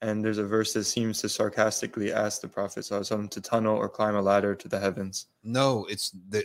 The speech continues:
Speaker 2: the kafirs are saying that to the Prophet. The enemies of the Prophet were saying, uh, they were saying that, and Allah subhanahu wa ta'ala says, "What do you want? Do you want him to go climb in the heavens?" Right? All right. So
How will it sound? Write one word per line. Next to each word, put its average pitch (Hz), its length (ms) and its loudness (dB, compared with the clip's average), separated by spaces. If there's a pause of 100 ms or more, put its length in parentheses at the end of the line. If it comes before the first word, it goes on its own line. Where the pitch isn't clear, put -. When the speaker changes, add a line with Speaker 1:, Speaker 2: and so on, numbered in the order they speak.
Speaker 2:
the 107 120 -2
kafirs 139 600 2
are 92 60 -6
saying 87 300 -6
that 69 120 -18 (200)
to - 80 -12
the 82 80 -18
Prophet. - 380 -12
The - 140 -14
enemies 170 500 6
of 117 120 4
the 98 80 -4
Prophet 101 360 -4
were 98 120 -8
saying, 90 460 -4 (880)
uh, 87 360 -2 (440)
they 104 240 2
were 101 360 0 (280)
saying 117 240 0
that, 104 140 -4
and 110 100 0
Allah 110 180 4
subhanahu 107 360 -2
wa 104 80 0
ta'ala 101 180 -2
says, 95 160 -8
"What 113 260 2
do 127 80 -2
you 127 100 2
want? 110 340 0
Do 95 60 -8
you 104 60 -4
want 110 160 0
him 107 100 -4
to 107 80 -6
go 110 120 0
climb 107 300 -2
in 101 60 -4
the 95 80 -2
heavens?" 101 400 -6 (100)
Right? 90 200 -4 (680)
All 101 60 -4
right. 104 200 0
So 117 420 6